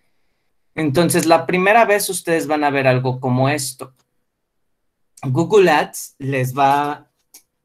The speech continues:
les permite realizar campañas publicitarias y tiene algunas otras herramientas para poder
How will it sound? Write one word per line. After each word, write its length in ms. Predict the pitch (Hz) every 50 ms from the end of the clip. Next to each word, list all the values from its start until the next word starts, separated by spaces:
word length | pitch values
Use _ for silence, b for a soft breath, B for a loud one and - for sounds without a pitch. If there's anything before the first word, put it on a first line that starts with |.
| _ _ _ _ _ _ _
les 320 | - 156 156 151 139 131 -
permite 600 | - 185 165 151 156 170 180 175 - - 208 202
realizar 600 | 170 175 151 139 135 139 131 - 165 147 139 -
campañas 680 | 151 143 135 131 131 156 139 143 143 139 139 131 -
publicitarias 1300 | - - 143 135 127 131 131 131 131 131 143 131 131 - 180 175 165 156 151 151 165 220 - - B B B B B B B B _ _ _
y 240 | - 170 151 135 135
tiene 300 | - 185 185 180 180 196
algunas 480 | 196 185 156 175 170 165 165 156 - -
otras 340 | 160 131 147 151 139 - 165
herramientas 680 | 147 147 160 160 165 170 160 151 135 131 165 165 - -
para 340 | - 135 120 120 117 -
poder 460 | - 123 123 123 127 127 127 131 131